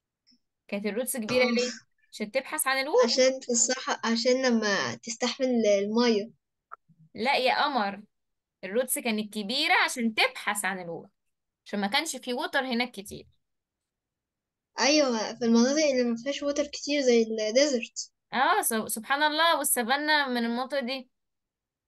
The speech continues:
Speaker 1: سبحان الله، صح؟
Speaker 2: اه.
Speaker 1: هنشيل ايه بقى
Speaker 2: اه.
Speaker 1: ونحط ايه حضرتك؟ قفلت
Speaker 2: هو
Speaker 1: المايك ليه
Speaker 2: فتح لي
Speaker 1: يا
Speaker 2: حاجة
Speaker 1: أحمد؟
Speaker 2: غريبة، س-، ثانية واحدة بس، فتح لي حاجة غريبة قدامي على الشاشة.
Speaker 1: ماشي.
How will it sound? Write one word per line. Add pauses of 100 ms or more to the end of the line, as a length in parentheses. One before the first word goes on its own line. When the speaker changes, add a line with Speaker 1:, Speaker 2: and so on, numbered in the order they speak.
(680)
Speaker 1:
سبحان
الله،
صح؟
Speaker 2:
اه. (1040)
Speaker 1:
هنشيل
ايه
بقى
Speaker 2:
اه.
Speaker 1:
ونحط
ايه
حضرتك؟ (4000)
قفلت
Speaker 2:
هو
Speaker 1:
المايك
ليه
Speaker 2:
فتح
لي
Speaker 1:
يا
Speaker 2:
حاجة
Speaker 1:
أحمد؟
Speaker 2:
غريبة،
س-،
ثانية
واحدة
بس،
فتح
لي
حاجة
غريبة
قدامي
على
الشاشة. (420)
Speaker 1:
ماشي.